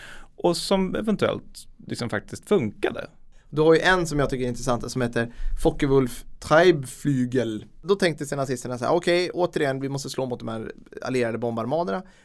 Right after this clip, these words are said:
Speaker 2: Vi har väldigt dåliga flygfält och så vidare. Vi, vi måste ha en interceptor, alltså ett jaktplan som kan starta och landa vertikalt."
Speaker 1: Förstås,
Speaker 2: Ba-,
Speaker 1: ja.
Speaker 2: ba-, bara den idén, liksom. Den måste starta och landa vertikalt, så här. Då,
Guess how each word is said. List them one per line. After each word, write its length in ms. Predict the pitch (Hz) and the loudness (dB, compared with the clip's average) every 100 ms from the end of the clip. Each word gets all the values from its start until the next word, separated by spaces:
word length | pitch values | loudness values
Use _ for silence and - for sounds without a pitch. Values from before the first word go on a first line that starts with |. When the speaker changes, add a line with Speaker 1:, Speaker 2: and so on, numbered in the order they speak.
| _ | _
Speaker 2:
Vi 120 | 139 | -2
har 120 | 139 | 0
väldigt 200 | 123 117 | 0 -2
dåliga 240 | 110 107 - | -4 -8 -8
flygfält 640 | 143 147 131 - 165 151 | -4 -4 -2 2 2 2
och 80 | 127 | -6
så 80 | 143 | -8
vidare. 200 | - 85 | -10 -6
Vi, 200 | 147 156 - | -4 -4 -8
vi 180 | - 170 | -4 -2
måste 300 | 180 175 180 | 0 -2 -2
ha 320 | 156 123 - | -2 -2 -4
en 280 | - 123 120 | -6 -6 -6
interceptor, 680 | - 160 - 139 135 127 - | -4 -6 -4 -4 -4 -8 -6
alltså 180 | - 113 | -8 -6
ett 80 | 113 | -4
jaktplan 600 | 131 - - 170 147 131 | -4 -4 -4 0 0 0
som 200 | 131 123 | -4 -4
kan 340 | - 120 120 - - - - | -4 -4 -4 -12 -20 -20 -20
starta 420 | - - 165 - 156 | -8 4 4 6 4
och 60 | |
landa 280 | 143 127 120 | 6 2 2
vertikalt." 840 | 120 135 139 - 214 101 - - - _ _ _ _ - - | 0 -4 -4 0 0 -2 -10 -16 -18 _ _ _ _ -20 -6
Speaker 1:
Förstås, 340 | 127 - 101 113 | -2 0 0 -2
Speaker 2:
Ba-, 40 | |
Speaker 1:
ja. 80 | 107 | 2
Speaker 2:
ba-, 240 | 151 202 175 | 6 8 6
bara 240 | 208 208 214 | 6 6 6
den 200 | 185 160 | 4 4
idén, 420 | 151 175 131 120 | 6 4 4 -2
liksom. 300 | 101 - 80 | -6 -10 -6
Den 120 | 139 208 | -4 -2
måste 200 | 190 175 | -4 -2
starta 280 | 165 147 | -2 -2
och 40 | 135 | -2
landa 200 | 120 113 | -2 -4
vertikalt, 600 | 113 - - 147 67 - | -10 -10 -2 -2 -2 -10
så 80 | - | -14
här. 100 | - - - - | -14 -20 -20 -2
Då, 320 | 156 185 | 4 6